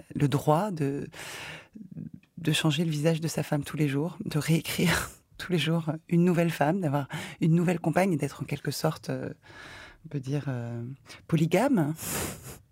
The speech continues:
Et je, je trouve qu'il le dit très joliment, euh, voilà.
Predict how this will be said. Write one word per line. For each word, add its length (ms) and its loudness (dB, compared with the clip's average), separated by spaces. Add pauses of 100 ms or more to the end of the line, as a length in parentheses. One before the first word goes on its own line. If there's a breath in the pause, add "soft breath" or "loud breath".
(520 loud breath)
Et 240 2
je, 200 -2
je 160 -8
trouve 200 -10
qu'il 200 0
le 80 2
dit 160 -2
très 180 -2
joliment, 580 2
euh, 200 -4 (220)
voilà. 260 -4